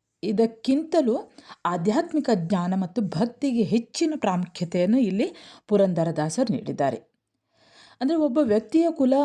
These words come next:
ಅಥವಾ ಜಾತಿಗೆ ಸಂಬಂಧಿಸಿದಂತೆ ಅವರ ಆತ್ಮವನ್ನು ಅಳೆಯಬಾರದು. ಅಂದ್ರೆ, ಅಲ್ಲಿ ಹೇಳ್ತಾರೆ, "ಆವ ಕುಲವಾದರೇನು, ಆವನಾದರೇನು ಆತ್ಮ ಭಾವವರಿತ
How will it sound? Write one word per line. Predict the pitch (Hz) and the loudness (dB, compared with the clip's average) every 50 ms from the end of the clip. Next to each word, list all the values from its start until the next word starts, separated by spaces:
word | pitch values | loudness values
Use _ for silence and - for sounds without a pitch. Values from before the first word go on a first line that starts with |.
| 277 247 | 2 0
ಅಥವಾ | - - - 220 226 247 254 277 226 | 0 -2 -2 0 0 2 2 0 0
ಜಾತಿಗೆ | 165 - 202 170 185 202 - 285 240 262 262 | -2 -2 -2 -2 -2 -2 -2 -2 0 -2 -2
ಸಂಬಂಧಿಸಿದಂತೆ | 233 - 185 165 175 190 190 190 196 190 - 202 185 202 196 196 196 269 277 | 0 -2 -2 0 0 -2 0 0 -2 -2 -2 -2 -2 0 -2 0 2 2 2
ಅವರ | 277 - - 180 180 185 175 165 165 - - | 2 2 0 -2 0 0 -2 -4 -4 -4 -2
ಆತ್ಮವನ್ನು | 175 208 269 - - - - 302 269 226 202 196 202 240 269 - - - | -2 0 -2 -2 -4 -4 0 2 2 2 2 2 2 0 0 -2 -6 -4
ಅಳೆಯಬಾರದು. | 180 185 208 226 269 302 302 262 190 196 170 160 151 160 151 151 151 147 127 - - _ _ _ _ _ _ - - - | -2 0 2 2 2 2 2 2 2 2 2 2 0 -2 -2 -2 -4 -4 -4 -6 -10 _ _ _ _ _ _ -20 -8 -2
ಅಂದ್ರೆ, | 220 208 | 0 2
ಅಲ್ಲಿ | 202 208 226 226 | 2 2 2 2
ಹೇಳ್ತಾರೆ, | 185 202 214 262 269 - 190 156 143 160 - - - - - - | 2 2 2 2 0 -2 -2 -2 -2 -4 -8 -10 -14 -18 -12 -4
"ಆವ | - - 226 269 302 320 311 | -2 0 0 2 2 0 0
ಕುಲವಾದರೇನು, | - - 220 214 196 190 190 185 202 262 240 247 226 196 185 180 180 170 | 0 0 0 0 2 2 0 0 0 0 0 0 0 0 -2 -2 -4 -4
ಆವನಾದರೇನು | - - 156 226 311 311 285 233 202 190 175 175 165 185 180 170 170 170 165 170 151 - - - | -4 -2 0 0 0 0 0 0 0 0 -2 -2 -2 -2 0 0 0 0 0 -2 -4 -4 -6 -4
ಆತ್ಮ | 175 202 202 202 202 - 196 170 165 | -2 -2 -2 -2 -4 -4 -4 -4 -4
ಭಾವವರಿತ | 151 139 147 139 160 196 233 262 262 220 160 151 151 156 180 254 240 - | -4 -6 -4 -2 -2 0 0 0 0 -2 -2 -2 -2 -2 -2 -2 -2 -2